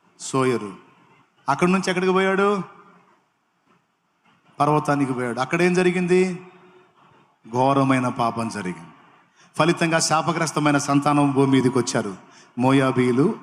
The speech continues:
అమ్మోనీయులు. దేవుడు చెప్పింది చేయాలి ఇక్కడ, అది పాయింట్.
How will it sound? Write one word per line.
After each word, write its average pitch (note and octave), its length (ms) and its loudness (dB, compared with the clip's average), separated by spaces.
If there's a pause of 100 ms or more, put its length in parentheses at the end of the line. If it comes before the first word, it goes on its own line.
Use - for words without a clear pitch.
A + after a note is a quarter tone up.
అమ్మోనీయులు. G#2+ 460 -2 (1400)
దేవుడు C#4+ 400 2
చెప్పింది A3 420 0
చేయాలి F3+ 280 4
ఇక్కడ, D#3 200 0
అది C#3+ 180 2
పాయింట్. D#3+ 400 0